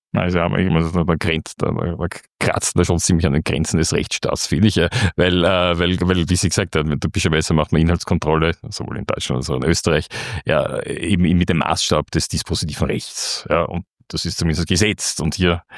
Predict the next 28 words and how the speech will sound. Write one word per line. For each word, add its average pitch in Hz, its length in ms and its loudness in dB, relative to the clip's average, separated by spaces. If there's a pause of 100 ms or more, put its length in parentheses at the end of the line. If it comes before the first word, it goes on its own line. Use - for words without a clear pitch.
(180)
gibt's - 160 -6
eine 82 100 2
Expertengruppe, 87 800 0
die 80 140 -2
wieder 85 120 0
was 80 200 -2
rauswirft. 78 360 2
Also 90 160 4
es, 90 120 2
es, 110 260 2
es, 120 300 2
es - 160 -4
ist - 280 -4
ein, 110 160 2 (540)
ist 104 160 0
sehr 107 120 2
interessant 104 520 -2
natürlich. 80 380 -4 (280)
Ähm, 104 360 0 (1000)
ja, 107 580 2
ähm, 107 400 0 (640)
ein, 107 220 0
ein, 104 560 2
ein, 90 160 0
ein 90 200 0
weit-, 87 200 2 (120)
der, 104 140 0
der 95 200 0